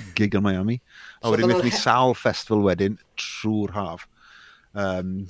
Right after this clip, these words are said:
Speaker 1: yy, jyst i dod yn used i chwarae'n fyw eto. Achos o'n i ddim wedi chwarae'n fyw ers siwr gymaint o amser fel, fel band llawn. Yym, ond, ie, oedd yn grêt.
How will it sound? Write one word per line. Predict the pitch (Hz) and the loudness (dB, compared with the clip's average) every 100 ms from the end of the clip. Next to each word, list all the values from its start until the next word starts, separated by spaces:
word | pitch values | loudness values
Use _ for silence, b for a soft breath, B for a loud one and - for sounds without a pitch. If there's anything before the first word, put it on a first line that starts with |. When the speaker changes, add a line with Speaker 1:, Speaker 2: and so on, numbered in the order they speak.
| 104 | -12
Speaker 1:
yy, | - 98 92 90 - | -4 0 0 -2 -4
jyst | - 104 - - - | -2 -2 -4 -8 -12
i | - 107 104 - _ | -4 0 0 -2 _
dod | 110 95 | 0 0
yn | |
used | 95 107 - 98 | -2 -2 -4 -4
i | |
chwarae'n | 107 98 95 98 | 2 2 2 0
fyw | 110 127 117 | 2 2 2
eto. | - - 76 - b b b | -4 -12 -12 -12 b b b
Achos | 104 - - | -12 -8 -4
o'n | 107 | -2
i | 98 | 0
ddim | 110 | 0
wedi | 104 95 | -2 -2
chwarae'n | 101 92 | -2 -2
fyw | 90 95 92 85 | -2 -4 -4 -6
ers | - | -8
siwr | - - 117 | -8 -4 -4
gymaint | - 101 95 | -2 -4 -2
o | |
amser | 92 90 - 82 | -6 -6 -10 -8
fel, | 90 87 | -8 -8
fel | - 92 | -8 -6
band | 92 87 87 | -6 -6 -6
llawn. | 95 82 90 _ B B B B B | -6 -8 -12 _ B B B B B
Yym, | _ 92 87 87 87 90 - - | _ -4 -4 -4 -6 -8 -14 -10
ond, | 95 92 92 - - | -4 -4 -4 -10 -14
ie, | - 107 | -4 -2
oedd | 101 90 | 0 -2
yn | |
grêt. | 101 139 | -2 -2